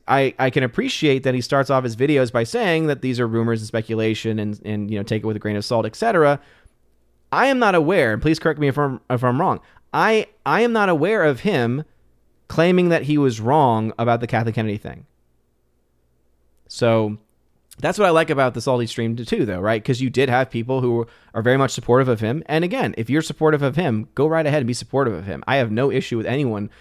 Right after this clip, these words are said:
being supportive of any of these, you know, these, these platforms. But I think it's just important to, to also recognize, again, there's nuance here. Sometimes we can sometimes fall into that sense of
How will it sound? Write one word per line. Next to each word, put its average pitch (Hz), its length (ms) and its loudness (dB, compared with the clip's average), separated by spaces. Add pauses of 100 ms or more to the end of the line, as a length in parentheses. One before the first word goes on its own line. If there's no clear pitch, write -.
(200)
being 127 140 0
supportive 156 340 4
of 165 100 4
any 254 180 2
of 151 60 2
these, 110 260 -6 (240)
you 113 100 0
know, 98 400 -2
these, 110 240 -4
these 117 180 -4
platforms. - 640 -6 (400)
But 117 400 4
I 120 60 4
think 143 100 6
it's 139 80 0
just 139 140 -2
important 135 520 2
to, 120 340 0 (280)
to 120 100 -2
also 131 220 2
recognize, 120 720 2
again, 123 420 -2 (380)
there's 131 220 2
nuance 175 480 2
here. 98 220 -4
Sometimes 185 520 -2
we 147 300 2 (400)
can 147 180 0
sometimes 175 480 0
fall 156 320 2
into 160 460 0
that 147 240 0
sense 147 380 -4
of 117 460 0